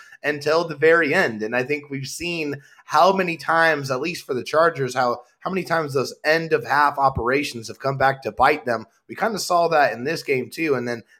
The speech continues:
that, just that little bit of momentum that started to change. And then after that, you know, the,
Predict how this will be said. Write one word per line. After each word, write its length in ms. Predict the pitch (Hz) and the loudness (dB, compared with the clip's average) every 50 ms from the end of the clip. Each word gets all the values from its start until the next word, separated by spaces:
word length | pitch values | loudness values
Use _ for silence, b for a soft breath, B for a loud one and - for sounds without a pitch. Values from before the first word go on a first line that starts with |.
| b | b
that, 160 | 131 - - 123 | -6 -6 -6 -6
just 180 | 147 143 139 | -8 -6 -2
that 200 | 135 131 123 131 | -2 -2 -2 0
little 280 | 160 220 269 277 262 220 | 0 0 0 0 -2 -2
bit 140 | 269 269 247 | -2 -2 0
of 80 | 226 | 0
momentum 480 | 240 233 226 226 233 240 233 214 180 170 | 0 0 0 2 4 4 4 2 0 0
that 160 | 160 156 - | -2 -4 -4
started 340 | - - 170 175 175 165 160 | -4 -4 -2 -2 -4 -6 -10
to 80 | 165 | -14
change. 520 | 160 - - 180 185 196 208 208 208 208 - b b b b b | -12 -8 -6 -4 -2 0 0 -2 -2 -4 -8 b b b b b
And 240 | 131 135 135 135 143 | -4 -2 -2 0 0
then 340 | 147 143 143 139 139 139 139 | 2 2 0 0 -4 -4 -2
after 360 | 135 143 151 170 - - 139 127 | 0 2 2 2 0 -2 -2 2
that, 360 | 135 143 151 135 113 - - - | 4 4 4 4 2 0 -4 -10
you 80 | 120 | -8
know, 140 | 117 117 113 | -8 -8 -6
the, 260 | 110 113 110 107 104 | -6 -6 -6 -6 -6